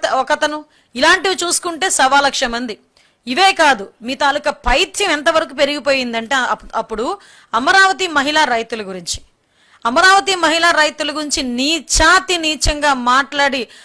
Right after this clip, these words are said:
అమరావతి రైతులు, నిజంగా మహిళా రైతులు మానసికంగా ఎంత క్షోభ పడ్డారో నాకు తెలుసు.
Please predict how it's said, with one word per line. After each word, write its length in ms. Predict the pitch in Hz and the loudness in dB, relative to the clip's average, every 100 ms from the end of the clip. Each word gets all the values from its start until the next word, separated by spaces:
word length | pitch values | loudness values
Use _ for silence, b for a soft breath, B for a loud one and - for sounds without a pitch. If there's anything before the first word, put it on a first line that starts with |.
| B 220 | B -4
అమరావతి 560 | 247 320 349 349 349 | 0 4 4 2 0
రైతులు, 560 | 277 277 320 254 349 330 | 2 2 2 -2 -2 -2
నిజంగా 460 | 269 240 311 330 | 0 0 0 2
మహిళా 400 | 320 269 277 320 | 2 2 2 2
రైతులు 500 | 311 294 311 320 302 | 4 2 0 -4 -4
మానసికంగా 800 | 285 233 233 302 339 330 320 311 311 | -4 0 2 2 0 -2 -4 -2 0
ఎంత 380 | 262 277 269 | 0 -4 -2
క్షోభ 420 | 302 - 277 302 330 | -2 0 2 4 4
పడ్డారో 480 | 302 262 277 277 | 2 2 2 2
నాకు 280 | 269 233 214 | 2 0 -2
తెలుసు. 280 | 226 226 - | -8 -8 -10